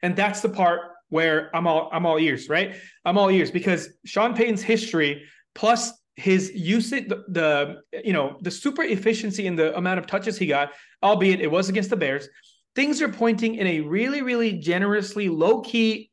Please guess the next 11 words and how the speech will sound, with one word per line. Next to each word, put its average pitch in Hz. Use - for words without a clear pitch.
positive 185
direction, 151
right? 190
So 220
those 240
are 269
the 254
players 247
you 185
have 202
to, 196